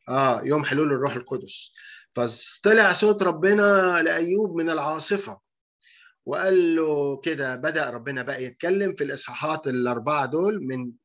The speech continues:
تمانية وتلاتين لواحد وأربعين، وقال له: "قال الرب لأيوب من العاصفة: من هذا الذي يظلم القضاء بكلام غي-، بلا معرفة؟"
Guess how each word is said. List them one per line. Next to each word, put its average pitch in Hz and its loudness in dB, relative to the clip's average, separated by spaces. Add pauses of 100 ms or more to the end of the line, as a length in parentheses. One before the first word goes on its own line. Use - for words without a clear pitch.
تمانية 143 0
وتلاتين 127 -4
لواحد 135 -4
وأربعين، 160 0 (500)
وقال 160 4
له: 143 0 (220)
"قال 156 -4
الرب 143 -4
لأيوب 131 -8
من 139 -4
العاصفة: 120 -6
من 175 2
هذا 156 -2
الذي 139 -4
يظلم 131 -2
القضاء 127 -6
بكلام 131 -2
غي-، 123 -4
بلا 123 -2
معرفة؟" 117 -8